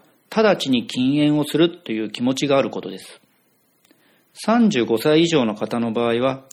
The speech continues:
今の条件に加えて、一日の喫煙本数かける喫煙年数が二百以上になることも必要です。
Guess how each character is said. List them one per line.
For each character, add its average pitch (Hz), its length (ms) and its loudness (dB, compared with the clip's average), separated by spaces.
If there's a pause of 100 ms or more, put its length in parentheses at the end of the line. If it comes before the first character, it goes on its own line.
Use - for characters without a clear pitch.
(220)
今 190 200 2
の 117 120 0
条 127 240 -2
件 127 240 -2
に 104 80 -6
加 107 240 -6
え 101 80 -8
て、 - 340 -8 (300)
一 143 240 -4
日 175 280 -2
の 131 140 0
喫 - 60 -12 (180)
煙 151 240 0
本 139 300 -2
数 117 400 -4 (100)
か 110 160 -6
け 175 180 0
る 110 240 -2 (640)
喫 - 220 -12
煙 175 280 2
年 165 220 0
数 - 360 -6 (420)
が 117 240 -2 (140)
二 127 120 -2
百 170 280 -2
以 190 80 2
上 143 180 2
に 117 80 0
な 117 140 -2
る 110 60 -8
こ 127 120 -8
と 170 80 -4
も 127 160 0
必 - 280 -10
要 95 120 -4
で 92 120 -12
す。 - 180 -20